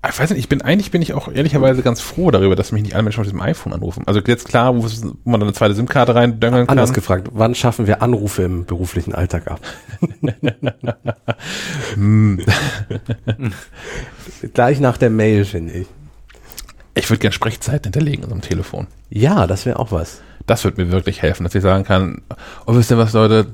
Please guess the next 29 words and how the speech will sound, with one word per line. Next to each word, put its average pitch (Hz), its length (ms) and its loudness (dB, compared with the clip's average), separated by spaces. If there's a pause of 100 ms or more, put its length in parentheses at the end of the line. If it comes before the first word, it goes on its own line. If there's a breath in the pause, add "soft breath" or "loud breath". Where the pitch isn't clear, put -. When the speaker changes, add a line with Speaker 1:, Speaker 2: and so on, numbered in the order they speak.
Speaker 1:
Donnerstag 110 580 2
zwischen 104 340 -4
vierzehn 117 460 2
und 90 140 -2
achtzehn - 280 -2
Uhr 110 120 2
muss 107 140 -2
ich 104 260 -2
wirklich 117 300 2
diesen - 80 -2
Artikel 110 320 2
fertig 87 400 0
bekommen.“ - 340 -4 (200 loud breath)
Speaker 2:
Ja. 101 160 -6
Speaker 1:
Da 107 100 4
hat 107 100 0
dieses 110 160 2
Telefon 110 280 0
einfach 107 220 2
keine 104 200 2
Sprechzeit. - 680 -2
Und 101 40 -2
vielleicht - 200 -4
kann 113 80 2
man 95 80 4
auch 104 80 2
eine 101 80 0
V-I-P-Liste 107 560 2
definieren, 95 500 0